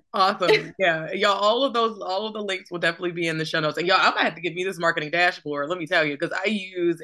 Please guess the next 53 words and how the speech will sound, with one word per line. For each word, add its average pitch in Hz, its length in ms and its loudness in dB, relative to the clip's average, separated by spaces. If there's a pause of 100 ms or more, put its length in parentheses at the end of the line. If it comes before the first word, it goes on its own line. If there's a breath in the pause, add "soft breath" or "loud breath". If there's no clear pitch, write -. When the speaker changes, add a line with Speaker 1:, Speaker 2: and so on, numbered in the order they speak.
Speaker 1:
a 160 400 0
spreadsheet, 294 600 0 (280)
and 196 380 4
having 202 260 -4
a 185 40 -8
dashboard 208 680 -4
sounds 165 460 -8 (160)
so 226 340 4
good. 196 180 6
Speaker 2:
Girl, 180 440 2
Speaker 1:
So, 220 120 4
so 202 160 0
nice. 156 120 0
Speaker 2:
I've 226 140 4
been 254 100 4
meaning 208 240 4
to 190 60 -2
talk 190 260 2
to 202 100 -6
you 185 120 0
for 175 200 -4
a 156 60 -2
minute 151 240 -2
about 156 280 -2
your 175 80 -2
spreadsheets. 392 800 4
<laughs> 370 40 8
We're 359 140 8
Speaker 1:
Oh 269 100 12
Speaker 2:
gonna, 480 140 8
Speaker 1:
my 302 80 8
Speaker 2:
we're 294 60 4
gonna 269 160 6
Speaker 1:
gosh, - 80 -4
let 196 120 2
me 269 60 -2
Speaker 2:
talk. 277 100 -4
Speaker 1:
tell 254 200 6
you, 170 280 -2
I 254 320 2
am 220 100 -2
a 190 60 2
spreadsheet 247 680 -2
kind 220 200 2
of 175 80 -6
girl, 190 280 4
let 208 160 0
me 208 80 -8
tell 202 240 -2
you. 147 280 -6
I, 185 200 -2
that 233 220 4
is, 233 100 -4